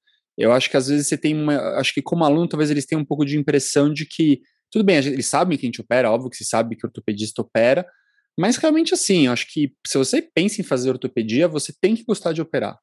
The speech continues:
Eu acho que tem muita gente que, que às vezes, assim, até percebe durante a residência que não gosta tanto de operar e vai pra um caminho um pouco mais de consultório, realmente não opera tanto, às vezes chama alguém pra operar, ou indi-, trata a parte conservadora e indica pra alguém quando precisa operar.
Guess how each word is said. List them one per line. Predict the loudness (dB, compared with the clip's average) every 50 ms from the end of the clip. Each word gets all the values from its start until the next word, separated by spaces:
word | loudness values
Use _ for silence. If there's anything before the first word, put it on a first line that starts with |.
| _ _ _ _ _ _ _
Eu | 2 4
acho | 4 2
que | 2 0
tem | 2 2
muita | 2 4 2 2
gente | 2 2 0 -2 -4 -6 -6
que, | -2 2 4 4 6 6 4 2 0 -2 -6 _ _ _ _ _ _ -2
que | 0
às | 0 0 2
vezes, | 2 0 2 0 -2
assim, | -2 -2 0 0 2 2 2 0
até | 0 0 -2 -2
percebe | -2 -2 -4 -2 0 2 2 2 2
durante | 0 -2 -2 -2
a |
residência | -2 -2 -2 -2 -2 -4 -4
que | -4
não | -2 0
gosta | 0 0 -2 -4 -10
tanto | -10 -10 -8 -4
de | -4 -4
operar | -2 0 0 2 2 2
e | 2
vai | 2 2 2 2
pra | 0 -2
um | -4 -4
caminho | -2 -2 -2 0 0 0 2 2 2 0 -2 -4 _ _ _ _ _ _ _ _ _ _ _ -8
um | -6 -6 -2
pouco | 0 0 0 0 0
mais | 0 0 0 0 -2
de | -4
consultório, | -6 -6 -6 -6 -6 -10 -6 -2 2 4 6 6 6 6 6 4 4 2
realmente | -2 -4 -4 -4 -4 -4 -4
não | -4 -4
opera | -2 0 0 0 -2
tanto, | -2 _ -2 2 4 4 6 4 4 2 0 -2
às | -4
vezes | -4 -4 -4
chama | -2 -2 0 0
alguém | 0 0 -2 -2 -2
pra | -4 -4
operar, | -4 -2 -2 0 0 2 2 2 2 0 0 -2 -4 -8 _ _ _ _ _ -6
ou | -2 0 2 2 2 0 -2 -4
indi-, | -2 -2 -2 -2 0 0 0 0 0 -2 _
trata | 0 0 0 0 0 -4
a | -4
parte | -4 -4 -4 -6
conservadora | -8 -8 -6 -4 -2 -2 -2 0 0 0 0 0
e | 0
indica | 0 0 0 -2 -2 -2 -4
pra | -4 -2 -2 -2
alguém | 0 0 0 -2
quando | -2 -2 -4 -6 -6
precisa | -6 -8 -6 -4 -4 -4
operar. | -4 -2 -2 0 0 0 0 0 0 -2